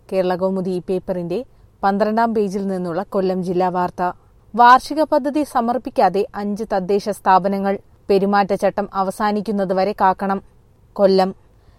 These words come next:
ജില്ലയിലെ അഞ്ച് തദ്ദേശ സ്ഥാപനങ്ങൾ സമയപരിധിക്കുള്ളിൽ രണ്ടായിരത്തി ഇരുപത്തൊന്ന് ഇരുപത്തിരണ്ടിലെ വാർഷിക പദ്ധതി ജില്ലാ ആസൂത്രണ സമിതിക്ക് സമർപ്പിച്ചില്ല.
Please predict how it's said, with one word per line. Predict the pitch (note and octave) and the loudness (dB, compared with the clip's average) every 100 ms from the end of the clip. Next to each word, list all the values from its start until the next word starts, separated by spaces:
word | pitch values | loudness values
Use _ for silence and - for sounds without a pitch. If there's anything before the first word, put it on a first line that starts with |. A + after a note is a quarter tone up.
| _ | _
ജില്ലയിലെ | G#3+ C4 D4+ D#4 D#4 | 0 2 4 4 4
അഞ്ച് | B3+ C4+ C#4+ D#4+ | 2 -2 -2 2
തദ്ദേശ | C#4 A3+ C#4 C#4+ | 2 2 0 -2
സ്ഥാപനങ്ങൾ | - C#4+ C4 B3+ G#3 E3+ A3+ - - - | 4 6 8 6 -2 -4 -6 -14 -20 -4
സമയപരിധിക്കുള്ളിൽ | - A#3+ C4 D#4 D#4+ C#4 D4 - G#3 G3+ - | 2 4 4 2 2 0 -2 0 0 -2 -2
രണ്ടായിരത്തി | G#3 A3+ A#3 C4 C#4 D4 | -4 0 4 4 2 -2
ഇരുപത്തൊന്ന് | C#4+ C#4 C#4+ C#4+ | 0 0 0 -2
ഇരുപത്തിരണ്ടിലെ | C4+ A#3+ B3+ C#4 B3 F#3+ F#3 | -2 0 0 0 -2 0 -2
വാർഷിക | G3 G#3+ A3 - C4+ | 2 2 0 -2 -2
പദ്ധതി | C4+ C4 A#3+ A#3 A#3+ C4 | 0 2 0 -4 -6 -8
ജില്ലാ | G#3 A3+ B3+ C4 | -6 -2 0 0
ആസൂത്രണ | A#3 - B3+ C4 C4 | -2 -4 -6 -6 -6
സമിതിക്ക് | B3+ C4+ A#3+ A3+ B3 | -4 -4 -4 -6 -8
സമർപ്പിച്ചില്ല. | A#3 G#3+ A3 A#3 A3+ F#3+ | -6 -4 -4 -6 -8 0